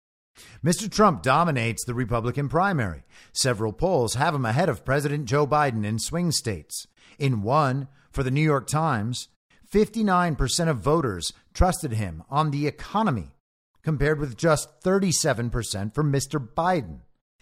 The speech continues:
In the primaries, at least, civil lawsuits and criminal prosecutions have only strengthened Mister Trump. For decades, Democrats have relied on support among Black and Hispanic voters, but a meaningful number are abandoning the party.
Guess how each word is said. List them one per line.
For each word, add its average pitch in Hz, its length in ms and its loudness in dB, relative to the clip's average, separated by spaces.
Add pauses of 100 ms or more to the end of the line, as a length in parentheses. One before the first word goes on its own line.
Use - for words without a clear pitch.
(220)
In 123 100 0
the 123 80 0
primaries, 127 600 2
at 117 140 -6
least, 160 440 -2 (200)
civil 180 380 -2
lawsuits 117 640 0
and 127 140 -2
criminal 170 360 2
prosecutions 127 920 0 (200)
have 202 140 2
only 233 240 4
strengthened 156 840 0
Mister 107 320 -2
Trump. 92 380 -6 (640)
For 120 120 0
decades, 127 540 0
Democrats 139 560 0
have 104 120 -6
relied 131 400 2
on 113 140 0
support 151 380 -2
among 120 280 0
Black 131 360 2
and 113 100 -2
Hispanic 113 460 -2
voters, 123 500 0 (240)
but 165 140 4
a 175 80 2
meaningful 160 520 2
number 156 480 2
are 160 180 6
abandoning 135 580 0
the 151 80 0
party. 170 400 0